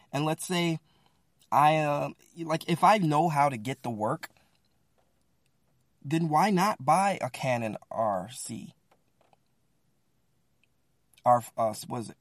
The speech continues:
Canon R five C? You know,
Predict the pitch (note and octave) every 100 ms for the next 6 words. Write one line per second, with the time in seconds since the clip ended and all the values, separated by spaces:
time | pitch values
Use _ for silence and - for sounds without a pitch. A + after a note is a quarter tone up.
0 | - D#3 D#3 D3 C3+ C#3 - B2+ B2+ A#2
1 | - B2 F#2+ - _ _ _ _ _ _
2 | _ _ _ _ _ _ _ _ _ A#2
3 | A2+ A#2 D#3+